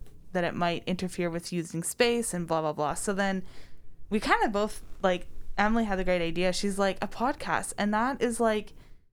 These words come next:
everyone's using podcasts. Everybody listens to it. We're reaching them on their level.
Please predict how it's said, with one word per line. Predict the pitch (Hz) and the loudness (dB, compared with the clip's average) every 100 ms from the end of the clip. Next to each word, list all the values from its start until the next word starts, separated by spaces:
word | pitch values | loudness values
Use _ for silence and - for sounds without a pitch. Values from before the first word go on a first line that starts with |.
| _ | _
everyone's | - 226 285 294 247 | 2 4 4 2 2
using | 226 214 208 | 0 0 0
podcasts. | 190 180 180 180 185 - | 2 0 2 0 0 2
Everybody | 196 247 247 240 | 2 2 2 2
listens | 196 185 190 180 | 2 0 -2 -2
to | - 180 | 0 2
it. | 175 170 | 2 0
We're | 185 170 185 | -2 -4 -4
reaching | 196 233 233 262 | 0 2 2 2
them | 233 214 202 | 4 2 2
on | 185 185 | 2 2
their | 180 196 202 | 4 4 4
level. | 180 151 151 165 269 330 | 2 0 2 2 2 -2